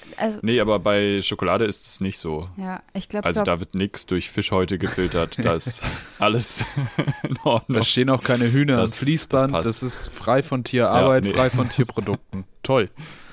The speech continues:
Speaker 2: Keine Kakaoküken geschreddert, ist alles in Ordnung, ja. Nee, ähm, jetzt hast du gesagt, zweitausendneunzehn war das mit der Schweiz? Das heißt, seit
Speaker 1: Mhm.
Speaker 2: zweitausendneunzehn bist du vegan?
Speaker 1: Ja, also noch gar nicht so lange.
Speaker 2: Und vorher vegetarisch. Ähm, wann hast du denn den Blog gestartet?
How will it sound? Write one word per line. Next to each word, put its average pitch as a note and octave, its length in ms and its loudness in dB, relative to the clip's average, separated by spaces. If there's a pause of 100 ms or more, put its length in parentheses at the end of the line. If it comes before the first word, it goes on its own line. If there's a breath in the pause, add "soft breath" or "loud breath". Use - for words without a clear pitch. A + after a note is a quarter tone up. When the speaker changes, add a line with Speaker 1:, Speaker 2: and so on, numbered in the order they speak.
(880 loud breath)
Speaker 2:
Keine G#2+ 260 2
Kakaoküken A2 800 0
geschreddert, F#2+ 520 2
ist F#2+ 120 -6
alles F2+ 200 0
in E2+ 80 -2
Ordnung, D#2+ 300 -4 (120)
ja. E2 140 -4 (960 loud breath)
Nee, D#2 220 -6 (100)
ähm, A#2 460 4
jetzt A2 200 0
hast C#3+ 140 -2
du D3 40 -4
gesagt, B2 260 0
zweitausendneunzehn B2 1000 0
war F3 100 0
das D#3+ 140 -4
mit D#3 100 -6
der C3+ 80 0
Schweiz? C3 360 -2
Das - 100 -6
heißt, A#2 140 0
seit A#2 120 2
Speaker 1:
Mhm. - 40 -6
Speaker 2:
zweitausendneunzehn A2+ 440 0
bist A2+ 140 -6
du G#2 40 -8
vegan? F#2 220 2
Speaker 1:
Ja, - 100 0 (680)
also F#3 220 0
noch F#3 100 -4
gar E3+ 100 0
nicht F#3+ 100 -2
so C#4+ 80 -4
lange. F3 240 -2 (120)
Speaker 2:
Und G3+ 140 -2
vorher A2+ 260 2 (520 loud breath)
vegetarisch. - 340 -4 (420 loud breath)
Ähm, G#2+ 400 4 (300)
wann G2+ 300 0
hast D#3+ 160 -4
du C#3+ 60 -2
denn A2 140 2
den G2+ 120 2
Blog F#2 180 0
gestartet? C#3 540 -4